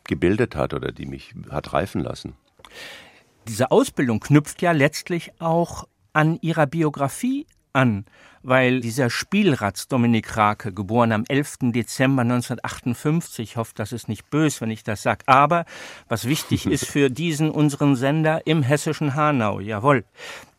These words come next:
Speaker 2: der ist der Sohn von Peter Rake und hat erstmal sein Kinderleben auf Pappe geschlafen. Das müssen Sie, wie schon hunderttausendfach erläutert, heute
Speaker 1: <laughs>
Speaker 2: auch erläutern.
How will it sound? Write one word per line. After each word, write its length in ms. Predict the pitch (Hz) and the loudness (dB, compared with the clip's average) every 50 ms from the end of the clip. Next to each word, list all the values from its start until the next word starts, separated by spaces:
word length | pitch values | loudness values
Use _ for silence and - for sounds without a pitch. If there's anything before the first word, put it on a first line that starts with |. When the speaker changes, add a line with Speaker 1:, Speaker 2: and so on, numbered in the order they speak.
| - | 0
Speaker 2:
der 220 | - 135 156 - - | 2 2 2 2 2
ist 220 | 196 214 - - _ _ - - - - _ _ _ _ - | 0 0 0 -4 _ _ -20 -20 -20 -20 _ _ _ _ 2
der 400 | 151 147 139 131 123 120 113 - - _ _ _ _ _ _ - | 4 6 8 8 6 6 4 0 -8 _ _ _ _ _ _ -4
Sohn 500 | 139 107 143 139 147 185 208 240 254 - _ _ _ | 4 6 6 6 6 6 4 4 2 0 _ _ _
von 240 | - - 160 139 127 | -4 0 2 2 2
Peter 640 | - - - 147 139 156 151 - 185 180 190 208 - _ _ - | 0 -2 0 2 2 2 2 2 2 2 2 -2 -6 _ _ -4
Rake 640 | 147 135 151 139 131 151 165 - - 202 233 262 - _ _ _ _ _ - _ _ - | -2 2 2 4 4 2 0 -2 -4 -4 -4 -4 -6 _ _ _ _ _ -20 _ _ 0
und 220 | - 160 151 143 | 2 4 4 6
hat 360 | 143 156 170 - - - - - - | 6 4 2 2 -4 -16 -12 -4 0
erstmal 400 | 151 151 151 - - 160 151 151 | 2 2 2 2 0 0 2 2
sein 440 | 135 147 139 135 131 123 127 127 120 - | 2 2 2 2 4 2 2 0 -2 -4
Kinderleben 800 | - - 190 196 185 175 160 151 156 156 139 151 147 147 147 - _ | 0 2 4 6 6 4 4 4 0 0 0 0 0 0 -2 -4 _
auf 300 | - 139 123 117 - - | 0 0 0 0 0 -6
Pappe 280 | - - 131 - - 143 | -2 -2 0 0 0 -2
geschlafen. 760 | 131 170 - - - 156 156 165 175 175 - - 208 233 226 _ _ | -2 -2 -4 -4 -2 -2 0 0 -2 -2 -2 -2 -2 -2 -2 _ _
Das 420 | - 131 120 - - - - - - _ - _ | -4 -4 -4 -4 -6 -10 -12 -14 -20 _ -18 _
müssen 320 | - 139 135 131 - 151 135 | -2 0 0 2 2 0 0
Sie, 180 | 123 131 120 120 | 0 -2 -2 -2
wie 140 | 127 120 | -2 -2
schon 280 | 113 - 131 113 113 107 | -2 0 0 0 0 2
hunderttausendfach 1080 | 120 131 135 131 127 117 - - 139 120 113 120 113 117 113 - - - 113 - - - - - - - _ - | 0 2 2 4 2 2 0 -2 -2 0 0 0 0 -2 -4 -4 -2 -2 -2 -2 -4 -12 -18 -20 -20 -16 _ -4
erläutert, 560 | 127 117 113 110 117 131 143 - 127 117 - - - - | 0 2 4 4 4 2 2 0 -4 -4 -4 -6 -6 2
heute 340 | - 131 127 123 131 117 - | 4 6 6 6 4 4 4
Speaker 1:
<laughs> 80 | - 117 | 4 6
Speaker 2:
auch 300 | 120 165 214 - - - - - | 6 6 4 4 0 -6 -6 -2
erläutern. 680 | - 160 160 165 165 175 185 - - 196 190 208 202 | -2 0 2 4 4 4 4 4 4 2 2 2 -2